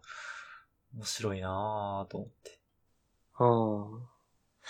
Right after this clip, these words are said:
Speaker 2: まあなんか随分喋っちゃったね。一時間喋った後に何を喋るんだろうかみたいな話で撮る予定だったのにさ、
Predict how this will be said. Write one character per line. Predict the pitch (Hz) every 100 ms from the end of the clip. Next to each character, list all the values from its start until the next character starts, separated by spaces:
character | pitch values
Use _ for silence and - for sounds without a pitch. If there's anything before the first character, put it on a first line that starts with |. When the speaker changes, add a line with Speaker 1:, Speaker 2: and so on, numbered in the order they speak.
| - - 160
Speaker 2:
ま |
あ | 156
な | 190
ん |
か | 139
随 | 180 247
分 | 156 131
喋 | - 131 147
っ | 160
ち | -
ゃ |
っ | 123
た | - 110
ね。 | 110 117 117 120 120
一 | 120 120 202
時 | 269 392
間 | 415 175 147 131 131 127 123
喋 | 123 - - - 165 170
っ |
た | - 147
後 | 175
に | 127 127
何 | 180 208 151
を | 127
喋 | - 135 151
る | 143
ん | 123
だ | 120
ろ | 131
う | 127
か | 120
み | 120
た | 123
い | 117
な | 117
話 | 127 131 131 127
で | 120
撮 | -
る | 135 120
予 | 117
定 | 127
だ | 123
っ | -
た |
の | 113
に | 113
さ、 | 120 110